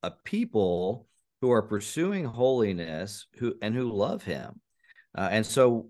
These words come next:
so when we think about the church, we're not allowed to tamper with her. We can't, um, as, as Paul Washer says, make her a painted lady and parade her about for carnal men. Um, we're not allowed to tamper, uh, with,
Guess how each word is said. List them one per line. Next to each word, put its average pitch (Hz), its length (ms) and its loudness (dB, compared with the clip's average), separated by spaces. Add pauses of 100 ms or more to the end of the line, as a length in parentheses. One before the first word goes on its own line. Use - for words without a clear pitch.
so 131 160 0
when 131 80 2
we 123 80 2
think 139 240 -4
about 120 240 2
the 104 80 0
church, 110 240 -4
we're 127 120 -2
not 147 200 0
allowed 117 400 2
to 98 100 -6
tamper 120 520 -2
with 107 200 2
her. 110 140 4
We 101 120 2
can't, 107 420 -2 (420)
um, 92 440 2
as, 98 360 2
as 98 220 -8
Paul 110 340 4
Washer 104 480 2
says, 95 400 -2 (340)
make 110 240 -2
her 107 120 0
a 90 60 -2
painted 104 420 -4
lady 101 480 0
and 87 240 -6
parade 104 360 0
her 95 240 -2
about 101 440 2 (320)
for 95 120 -4
carnal 104 460 0
men. 101 520 -2 (500)
Um, 92 560 -2 (340)
we're 104 140 0
not 104 380 0
allowed 123 340 2
to 95 80 -8
tamper, 92 840 -4 (280)
uh, 90 140 -4
with, 107 600 -8